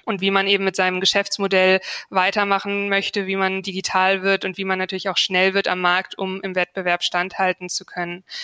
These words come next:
Ich denke, dass sich technologisch einiges verändern wird. Das betrifft vermutlich nicht nur Deutschland, sondern, ähm, die ganze Welt. Also es ist ja so, dass wir, ähm, bei Cloud-Infrastruktur einfach verschiedene Schichten haben.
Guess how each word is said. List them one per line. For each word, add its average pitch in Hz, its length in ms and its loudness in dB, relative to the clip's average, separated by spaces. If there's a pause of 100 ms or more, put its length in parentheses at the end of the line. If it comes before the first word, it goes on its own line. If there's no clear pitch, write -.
(260)
Ich - 40 0
denke, 214 220 2
dass 202 140 4
sich 214 100 0
technologisch 208 720 4
einiges 226 520 0
verändern 220 520 0
wird. 220 400 0
Das - 220 -4
betrifft - 400 -6
vermutlich 190 420 -4
nicht 190 160 -6
nur 185 120 -2
Deutschland, 208 500 2
sondern, 185 480 0
ähm, 180 420 -6
die 190 80 -8
ganze 180 460 -2
Welt. 202 320 4 (340)
Also 190 140 2
es 185 40 0
ist 196 120 0
ja 202 100 6
so, 202 160 6
dass 202 180 0
wir, 190 460 4
ähm, 190 160 0
bei 185 140 0
Cloud-Infrastruktur 208 840 0
einfach 196 240 0
verschiedene 190 680 -2
Schichten 233 560 0
haben. 220 500 2